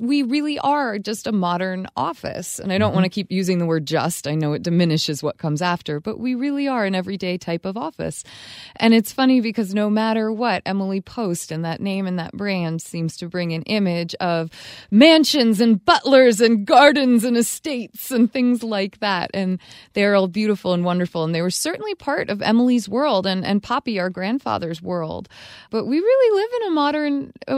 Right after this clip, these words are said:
Speaker 1: a modern world that, you know, the place we live doesn't have that type of experience quite as much.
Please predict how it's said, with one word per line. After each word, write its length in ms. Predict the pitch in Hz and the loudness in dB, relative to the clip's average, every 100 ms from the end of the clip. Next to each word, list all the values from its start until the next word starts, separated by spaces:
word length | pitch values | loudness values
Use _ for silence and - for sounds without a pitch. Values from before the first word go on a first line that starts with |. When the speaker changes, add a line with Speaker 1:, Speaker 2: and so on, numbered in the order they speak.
| - | 2
Speaker 1:
a 60 | |
modern 500 | 254 311 494 381 277 247 | 6 8 8 6 4 4
world 400 | 220 208 202 196 | 2 0 0 -4
that, 260 | 226 208 | -4 -4
you 160 | - 240 | -2 0
know, 140 | 226 | 0
the 140 | 208 202 | -2 -8
place 400 | - 233 240 - | -6 -4 -4 -6
we 140 | 220 | -6
live 300 | 208 196 185 | -6 -6 -8
doesn't 340 | 196 196 196 180 | -8 -8 -8 -8
have 360 | 208 202 196 - | -6 -4 -6 -6
that 260 | 196 - | -6 -6
type 260 | - 196 196 | -6 -8 -6
of 120 | 170 | -10
experience 460 | 143 - 226 196 - | -12 -8 -6 -6 -8
quite 280 | - 170 160 | -4 -2 -2
as 160 | 147 | -6
much. 400 | 151 - - - | -8 -12 -12 -14